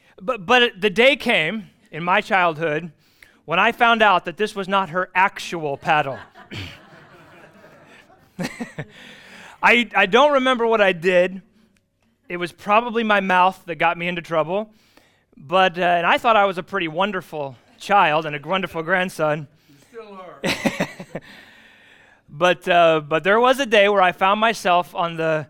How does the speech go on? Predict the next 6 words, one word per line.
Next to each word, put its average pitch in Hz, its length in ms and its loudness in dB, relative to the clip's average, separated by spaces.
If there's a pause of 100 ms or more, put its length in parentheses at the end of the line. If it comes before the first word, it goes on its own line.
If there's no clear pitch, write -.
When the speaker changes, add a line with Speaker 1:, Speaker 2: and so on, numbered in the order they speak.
(340)
Speaker 1:
painful 214 500 -2
end 180 440 -2
of 160 240 0
her 160 200 -8
actual 170 500 -4
paddle. 135 500 -10